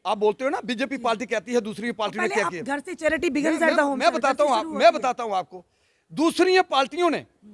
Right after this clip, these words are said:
Speaker 1: पीओके जो था, वो पाकिस्तान को दे दिया, कुछ हिस्सा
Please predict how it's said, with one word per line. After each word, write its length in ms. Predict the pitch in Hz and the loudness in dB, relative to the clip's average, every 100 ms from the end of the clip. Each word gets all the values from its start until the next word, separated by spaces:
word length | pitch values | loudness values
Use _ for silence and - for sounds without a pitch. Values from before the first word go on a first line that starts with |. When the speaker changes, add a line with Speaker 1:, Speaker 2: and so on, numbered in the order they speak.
| - _ _ _ - | -20 _ _ _ 4
Speaker 1:
पीओके 500 | 330 349 339 359 330 | 8 8 6 0 -2
जो 140 | 311 | -2
था, 420 | - 294 269 - _ 208 - | 0 -2 -2 -6 _ -20 -4
वो 80 | - | -4
पाकिस्तान 460 | - 302 - 320 302 | -2 -6 -6 -6 -4
को 120 | 311 | -2
दे 140 | 311 | -2
दिया, 260 | 311 330 392 - - | 2 4 4 -2 -20
कुछ 520 | 202 - _ 330 302 | -20 -20 _ -2 0
हिस्सा 440 | 302 269 - 320 | 2 0 2 2